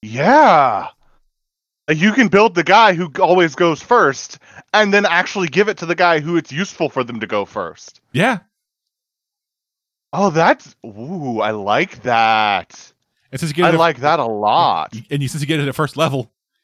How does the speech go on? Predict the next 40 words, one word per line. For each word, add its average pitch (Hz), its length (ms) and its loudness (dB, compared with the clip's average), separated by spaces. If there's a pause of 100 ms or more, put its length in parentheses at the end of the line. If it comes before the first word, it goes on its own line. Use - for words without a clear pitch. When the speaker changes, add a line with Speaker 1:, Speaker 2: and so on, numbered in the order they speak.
(1120)
Speaker 2:
you 120 80 -20
can 123 120 -8
now 135 120 -2
have, 135 380 -2
you 113 80 -20
can 113 80 -10
now 123 140 -2
fucking, 123 260 -6
I 113 60 -6
guess, 110 240 -6 (840)
make 101 300 -6
an 110 80 -6
assassin 104 440 -6
who's 98 200 -6
a 107 60 -8
bit - 180 -6
more 104 440 -6 (380)
usable 101 480 -10
in 107 120 -10
combat. 127 380 -2
Speaker 1:
Useful? 254 460 -2 (380)
<laughs> 381 1300 -4 (360)
Speaker 2:
It's 131 80 -12
like, 127 100 -6 (140)
"Hey, 226 140 0
you, 226 120 -2
hey, 180 160 -6
you 233 100 -4
get, 208 240 -4
you 175 80 -12
get 202 140 -2
extra 202 240 -4
damage 202 260 -2
on 165 60 -4
things 175 160 -6
that 165 80 -4
haven't 175 200 -2
acted 180 280 -4
yet. 110 260 -4 (160)
Cool. 220 440 -2